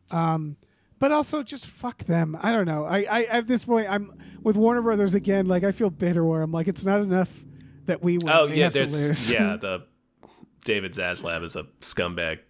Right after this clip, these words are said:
Speaker 2: piece of shit.
Speaker 1: Yeah, I need, I
Speaker 2: <laughs>
Speaker 1: need,
Speaker 2: The, every,
Speaker 1: I need them.
Speaker 2: like, they're, everything they've done as a,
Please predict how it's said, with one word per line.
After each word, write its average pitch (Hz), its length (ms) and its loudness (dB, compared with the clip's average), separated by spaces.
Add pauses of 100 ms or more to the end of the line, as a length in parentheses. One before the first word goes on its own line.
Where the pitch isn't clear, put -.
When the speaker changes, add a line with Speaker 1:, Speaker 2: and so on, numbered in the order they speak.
Speaker 2:
piece - 160 -12
of - 60 -10
shit. 196 260 -2
Speaker 1:
Yeah, 180 200 0
I 185 140 -2
need, 214 240 0
I 214 140 2
Speaker 2:
<laughs> - 0 -
Speaker 1:
need, 220 160 2
Speaker 2:
The, 147 120 2
every, 208 220 2
Speaker 1:
I - 40 4
need 196 100 -2
them. 196 240 0
Speaker 2:
like, 143 240 0
they're, 147 240 2
everything 160 480 2
they've 131 300 2
done 117 640 -2
as 107 180 -2
a, 101 160 0